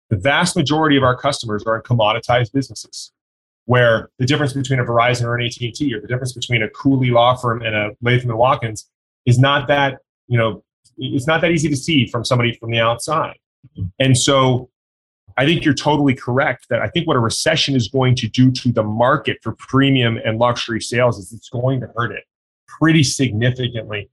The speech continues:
And I think teams are gonna learn that they need to go back through and resegment their customers and understand how to sell to them. And you're gonna continue to see, you know, buildings that have smaller luxury suites or more group spaces.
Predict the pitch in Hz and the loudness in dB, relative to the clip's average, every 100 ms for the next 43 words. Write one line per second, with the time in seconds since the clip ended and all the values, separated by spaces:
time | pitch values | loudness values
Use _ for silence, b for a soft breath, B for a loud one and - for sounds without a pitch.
0 | _ _ - 120 135 139 - 151 139 135 | _ _ 0 2 4 0 2 2 2 2
1 | 131 120 123 127 117 110 117 110 127 123 | 2 2 2 2 0 0 -2 0 0 0
2 | 120 110 120 110 - 120 113 107 113 - | -2 2 2 2 0 -2 -2 -4 -4 0
3 | 123 123 120 117 107 107 - 123 - 110 | 0 2 0 -2 -6 -8 -2 -2 -2 -6
4 | 98 98 - _ _ _ - 120 123 117 | -6 -8 -12 _ _ _ -2 2 2 2
5 | - 113 107 101 - 135 160 151 110 110 | 0 0 0 -4 0 2 4 2 0 -2
6 | 117 117 123 120 - 143 131 113 - 110 | -2 -2 0 0 0 0 0 -2 -2 0
7 | 107 - _ _ - 110 107 - 127 127 | -2 -6 _ _ 0 2 2 2 2 2
8 | 127 120 120 110 113 - 113 - - - | 2 2 2 0 0 -2 -2 -2 -4 0
9 | 107 123 123 131 - 120 110 - 98 95 | 2 2 2 0 -2 -8 -8 -10 -12 -14
10 | - - 117 113 110 92 _ _ 113 117 | -16 -4 0 4 2 0 _ _ 2 4
11 | 123 123 123 120 120 127 - 117 117 - | 4 2 0 0 0 0 -2 -2 -2 -2
12 | - - | -10 -20